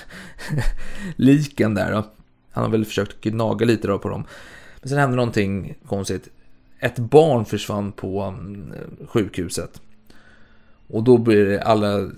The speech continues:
misstankar riktas åt denna unga glupske man. Eh, så han blev, eh, bortjagad från sjukhuset. Och sen om han, om det nu var så att han åt den ungen eller inte, det, det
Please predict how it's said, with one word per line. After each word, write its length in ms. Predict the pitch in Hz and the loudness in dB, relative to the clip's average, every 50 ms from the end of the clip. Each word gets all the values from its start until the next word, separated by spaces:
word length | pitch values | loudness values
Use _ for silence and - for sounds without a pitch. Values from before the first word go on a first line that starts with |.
| - - | -18 -20
misstankar 600 | - - - 120 117 107 - - 104 104 95 101 | -20 -14 -8 -6 -6 -6 -4 -4 -4 -2 0 0
riktas 480 | 101 104 101 - - 92 87 - - - - | 0 0 0 -2 -4 -8 -8 -8 -12 -12 -4
åt 600 | - 143 135 117 101 95 92 - - - - - - - - | 2 2 4 4 4 2 -2 -4 -10 -14 -14 -14 -14 -8 -2
denna 380 | 110 110 104 101 98 98 101 | 0 0 2 2 0 0 -2
unga 460 | - - 113 110 104 101 101 101 92 - 80 90 107 131 - - - - | 0 0 0 2 2 2 0 0 -2 -4 -8 -12 -14 -16 -20 -20 -18 -8
glupske 460 | - 110 107 104 - - - - 107 | -2 2 2 2 0 0 -2 0 0
man. 300 | 101 95 92 92 98 107 104 - _ - - - - _ _ _ _ _ - _ - - _ - - - | 0 0 0 -4 -6 -8 -10 -10 _ -20 -20 -20 -20 _ _ _ _ _ -20 _ -20 -20 _ -16 -8 -4
Eh, 380 | 101 101 98 95 87 - - | -2 -2 0 -2 -4 -6 -8
så 160 | - - 98 | -8 -6 -4
han 240 | 98 107 120 123 127 | -2 0 0 0 4
blev, 220 | 120 120 120 107 101 | 4 4 4 4 4
eh, 320 | 104 98 95 98 87 78 | 0 -2 -2 -2 -4 -4
bortjagad 800 | - - 113 107 - - - 117 117 120 120 107 107 101 95 - | -2 -2 -2 -2 -2 2 2 4 6 4 4 4 2 0 0 -2
från 340 | - - 101 98 90 78 | -6 -4 -4 -4 -4 -4
sjukhuset. 640 | - - 107 92 90 - 92 90 98 - 85 - - | -2 -2 -2 -2 -2 -4 -8 -8 -8 -8 -10 -10 -6
Och 120 | - 104 110 | -6 -4 0
sen 200 | - 110 95 69 | 0 0 0 0
om 240 | 67 101 110 104 | -2 -2 -2 -2
han, 280 | 87 - - 104 92 82 - | -2 -2 -2 -2 -4 -4 -6
om 160 | - 104 104 | -6 -4 -4
det 80 | 95 98 | -4 -4
nu 120 | 98 95 | -4 -4
var 200 | 95 98 95 113 | -2 0 0 0
så 80 | - 101 | 0 0
att 60 | - | -2
han 120 | 104 98 | -2 -2
åt 300 | 82 78 120 123 117 - | 0 2 2 2 2 2
den 100 | - 95 | 0 -4
ungen 260 | 90 104 101 104 98 | -4 -6 -6 -6 -6
eller 160 | 101 98 92 98 | -6 -4 -2 -2
inte, 440 | 107 98 110 - _ - 110 101 | -2 -4 -4 -8 _ -4 -2 -2
det, 200 | 98 104 113 107 | 0 0 0 0
det 500 | 104 98 87 76 76 104 107 107 104 101 | 0 0 -2 -4 -4 -2 -2 -2 -2 -4